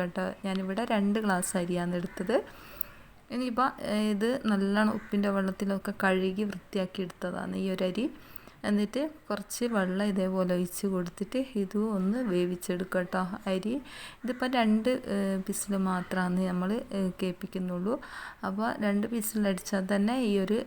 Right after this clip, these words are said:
ഏഹ്, അരി വെന്ത് കിട്ടും. കാരണം എന്താണെന്ന് വെച്ചാൽ റേഷൻ പീടികയിലത്തെ അരിയല്ലേ, അപ്പോൾ പെട്ടെന്ന് തന്നെ നമുക്ക് വെന്ത് കിട്ടും. നമ്മളെ ചെറുപയർ ഇവിടെ റെഡി ആയിട്ടുണ്ട്. അടിപൊളിയായിട്ട് തന്നെ വെന്ത് കിട്ടിയിട്ടുണ്ട് കേട്ടോ. കണ്ടില്ലേ?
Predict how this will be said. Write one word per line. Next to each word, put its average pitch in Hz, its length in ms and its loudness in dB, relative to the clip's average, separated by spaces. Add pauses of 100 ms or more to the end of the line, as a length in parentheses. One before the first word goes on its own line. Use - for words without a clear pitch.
ഏഹ്, 185 400 2 (140)
അരി 190 240 0
വെന്ത് 180 340 2
കിട്ടും. 185 340 -2
കാരണം 214 340 2
എന്താണെന്ന് 214 340 2
വെച്ചാൽ 208 260 2
റേഷൻ 214 300 2
പീടികയിലത്തെ 175 480 -2
അരിയല്ലേ, 180 380 -2 (520)
അപ്പോൾ 233 220 2
പെട്ടെന്ന് 220 520 0
തന്നെ 208 240 2 (120)
നമുക്ക് 185 360 0
വെന്ത് 170 360 -2
കിട്ടും. 180 380 2 (600)
നമ്മളെ 208 360 0
ചെറുപയർ 196 680 4
ഇവിടെ 233 320 4
റെഡി 175 260 2
ആയിട്ടുണ്ട്. 190 540 0 (140)
അടിപൊളിയായിട്ട് 180 760 0
തന്നെ 185 240 0
വെന്ത് 175 280 -2
കിട്ടിയിട്ടുണ്ട് 180 600 -4
കേട്ടോ. 185 220 -4 (180)
കണ്ടില്ലേ? 175 420 -6